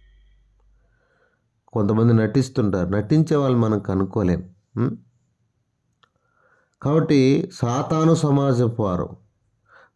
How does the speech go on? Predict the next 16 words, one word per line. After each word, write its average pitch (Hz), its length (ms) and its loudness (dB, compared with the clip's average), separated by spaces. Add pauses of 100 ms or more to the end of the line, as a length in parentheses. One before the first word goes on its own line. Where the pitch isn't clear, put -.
వారు 117 160 2
వచ్చి 147 240 4
సాగిలపడతారు. 147 960 0 (1300)
ఇక 117 100 -2
వేరే 147 400 4
మార్గం 156 520 2
లేదు, 139 340 0 (920)
వేరే 147 380 4
అవకాశం 165 720 2
లేదు. 127 380 0 (2500)
అర్థమవుతుందా? 135 800 -2 (240)
వేరే 147 440 2
అవకాశం 147 680 0
ఇక 127 200 0
లేదు. 113 640 2 (800)
ఎందుకంటే, 127 800 2